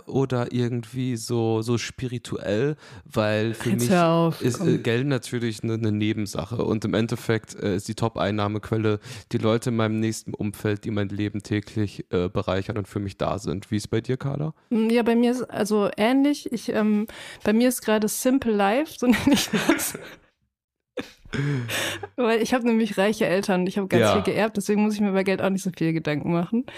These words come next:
Speaker 2: Nein, ich, ähm, ich verdiene mein Geld als freie Autorin und das, das läuft, ähm, einigermaßen okay.
Speaker 1: Geil. Next one.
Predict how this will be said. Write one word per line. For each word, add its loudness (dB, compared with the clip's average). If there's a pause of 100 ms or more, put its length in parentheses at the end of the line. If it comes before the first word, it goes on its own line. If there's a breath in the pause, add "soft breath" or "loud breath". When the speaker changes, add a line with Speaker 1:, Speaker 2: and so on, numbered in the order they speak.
(540 loud breath)
Speaker 2:
Nein, 6
ich, -2
ähm, 2
ich 0
verdiene 4
mein 6
Geld 2
als -2
freie 2
Autorin 0
und -4
das, -4
das -2
läuft, 2
ähm, 2
einigermaßen 2
okay. 0 (680)
Speaker 1:
Geil. 0 (640)
Next -2
one. -2